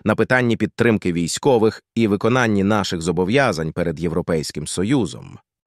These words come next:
Безлуга також наробила справ, вона оприлюднила надані Генштабом кількісні показники мобілізації на наступний рік, а саме двадцять тисяч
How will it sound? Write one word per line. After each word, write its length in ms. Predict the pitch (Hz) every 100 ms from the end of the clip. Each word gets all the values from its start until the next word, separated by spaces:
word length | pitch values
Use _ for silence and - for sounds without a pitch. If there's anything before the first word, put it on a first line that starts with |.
| _
Безлуга 400 | 101 131 175 165
також 360 | 151 156 131 104
наробила 480 | 104 95 98 120 90
справ, 400 | - 113 143 139
вона 280 | 101 110 -
оприлюднила 840 | 123 - 120 120 170 143 127 117 107
надані 540 | 101 127 113 104 98
Генштабом 640 | 92 95 - 123 123 113 98
кількісні 600 | - 170 - 127 - 117
показники 760 | 110 - 98 87 95 - 131
мобілізації 880 | 104 92 95 90 82 135 139 120 98
на 140 | 92
наступний 580 | 92 87 - 107 92 92
рік, 400 | 143 170 - - _ - -
а 100 | -
саме 360 | 107 147 135 123
двадцять 640 | 95 101 135 156 - 143 - -
тисяч 540 | 156 156 143 135 -